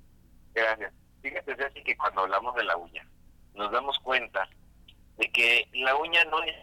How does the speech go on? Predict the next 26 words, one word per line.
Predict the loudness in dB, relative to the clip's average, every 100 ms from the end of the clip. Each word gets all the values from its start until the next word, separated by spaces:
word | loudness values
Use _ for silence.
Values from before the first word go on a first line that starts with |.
| -20 -20 -20 -18 -16 -4
nada | 0 2 2
más | 0 0 -2
una | -6 2 2 2
laminita | 0 -2 0 0 0 0 2
ahí | 4 4 0 0
que | -4
nos | -2 -10
está | -8 -2 -2
protegiendo | 0 -4 -4 -2 -2 0
el | 0
dedo. | 0 -2 -4 -10 -20 -8
Es | 0 0 0 -12
mucho | -6 -4 -2 -2
más, | 0 2 4 4 0
nos | -12
sirve | -14 -6 -2
de | -2 -2
diagnóstico, | 0 0 0 -4 2 4 2 -2 -14 -12 -12 -12 -14 -16 -4
nos | -4 0
sirve | -2 0 0
de | 2
agarre, | 2 2 2 4 4 2 0 -2 -6 -16 -6
nos | -6
sirve | -4 -2 0
de | 0
protección. | 0 -2 -2 -8 -8 -2 2 2 0